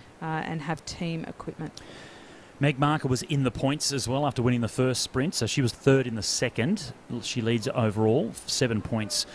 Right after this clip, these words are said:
Speaker 2: ahead of Sophie Sutton on five after getting the five points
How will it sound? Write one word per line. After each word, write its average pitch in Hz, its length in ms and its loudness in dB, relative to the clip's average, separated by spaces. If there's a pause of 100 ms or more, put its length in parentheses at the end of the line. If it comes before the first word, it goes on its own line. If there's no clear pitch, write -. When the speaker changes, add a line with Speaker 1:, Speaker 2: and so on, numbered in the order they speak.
(480)
Speaker 2:
ahead 110 420 2
of 107 260 4
Sophie 113 280 4
Sutton 131 480 2
on 117 160 2
five 113 380 2
after 104 240 2
getting 101 200 0
the 98 60 0
five 107 300 -2
points 110 320 -2